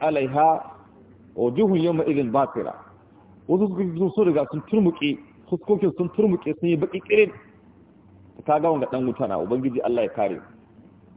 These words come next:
To shi yasa Allah, Allah Ta'ala yake cewa za ka iya gane hasken ni'ima ga huskokinsu.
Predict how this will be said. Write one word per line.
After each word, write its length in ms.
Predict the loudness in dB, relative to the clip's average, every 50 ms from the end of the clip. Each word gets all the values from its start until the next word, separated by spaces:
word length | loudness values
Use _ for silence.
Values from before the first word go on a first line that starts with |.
| -20 -20 -20 -20 -20 -20 -20 -20
To 60 | -12
shi 140 | -4 0 2
yasa 180 | 2 2 2 0
Allah, 280 | 0 2 2 0 0 0 0
Allah 200 | 0 0 0 0
Ta'ala 320 | 0 0 0 0 2 0
yake 220 | 0 0 -2 -4 -4 -2 -2
cewa 340 | 2 2 4 4 4 2 0 0 0
za 160 | 2 2 2
ka 100 | 0 -2 -4 -2
iya 160 | -2 -2 -2
gane 500 | 0 2 2 4 4 4 2 -2 -4 -6 -8 -16 -20 -20 -20 -20 -20 -20 -20 -20 -20 -20 -20 -20 -20 -20 -16 -6 -2
hasken 540 | -2 -2 -2 -4 -6 -4 -2 -2 0 0 -2
ni'ima 380 | -2 0 0 0 0 0 0
ga 100 | 0 -2
huskokinsu. 800 | -2 -2 -4 -6 -2 -2 -2 0 0 0 -2 -2 -4 -8 -16 -16